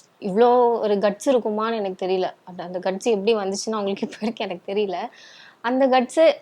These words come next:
அஹ், என்னை பார்த்துக்கிட்டாங்களே, எந்த ஒரு, நான் இப்ப பதிலுக்கு அவங்களுக்கு எதுவும் பண்ண மாட்டேன்னு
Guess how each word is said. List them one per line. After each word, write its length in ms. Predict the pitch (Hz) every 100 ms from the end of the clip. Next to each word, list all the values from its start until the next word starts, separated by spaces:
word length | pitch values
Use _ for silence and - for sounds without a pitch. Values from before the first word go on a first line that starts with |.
| -
அஹ், 240 | 226 214
என்னை 200 | - 233
பார்த்துக்கிட்டாங்களே, 640 | 233 247 254 247 233 208 190
எந்த 320 | 202 233 254
ஒரு, 400 | 247 240 233 220 - _ _ _
நான் 220 | 202 196
இப்ப 200 | 190 196
பதிலுக்கு 420 | 185 196 233 254
அவங்களுக்கு 340 | 214 196 185 185
எதுவும் 220 | 220 240
பண்ண 240 | 208 190
மாட்டேன்னு 420 | 214 208 220 233